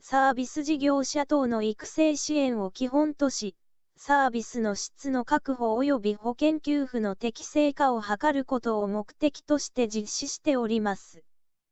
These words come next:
指導方法は年度ごとに一回実施する、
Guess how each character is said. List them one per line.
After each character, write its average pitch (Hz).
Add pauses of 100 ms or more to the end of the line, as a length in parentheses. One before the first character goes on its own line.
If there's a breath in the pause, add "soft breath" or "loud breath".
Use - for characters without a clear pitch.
(420)
指 -
導 320
方 311
法 254
は 196
年 277
度 302
ご 262
と 269
に 208
一 196
回 247
実 190
施 -
す 294
る、 226